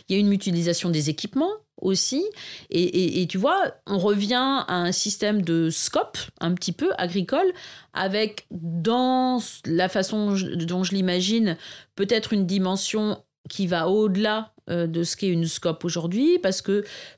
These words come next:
beaucoup de questions se posent quant à comment tu finances un, un tel outil de travail, comment tu finances la, la, l'acquisition du foncier et, euh, et d'une ferme.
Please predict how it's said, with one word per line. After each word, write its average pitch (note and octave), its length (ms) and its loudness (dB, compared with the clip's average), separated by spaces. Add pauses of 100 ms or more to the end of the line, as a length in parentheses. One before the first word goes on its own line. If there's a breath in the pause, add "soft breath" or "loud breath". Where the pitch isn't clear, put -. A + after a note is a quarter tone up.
beaucoup G3 340 -2
de - 60 -6
questions F#3+ 340 -2
se F#3+ 140 -2
posent F#3 400 0
quant E3 160 -4
à D#3+ 160 -2
comment C4 400 2
tu B3 120 -6
finances F#3+ 540 0
un, D#3+ 220 -2
un E3+ 120 -2
tel E3 220 0
outil E3 200 -4
de - 40 -20
travail, C#4 420 -2
comment C4 400 0
tu A#3+ 160 -6
finances F3+ 460 -2
la, D#3+ 220 -2
la, E3 180 0
l'acquisition E3 560 -4
du D#3+ 140 -2
foncier E3+ 720 -2
et, D3 280 0
euh, F2 260 -2
et - 300 -4
d'une D3+ 220 0
ferme. C#4 400 0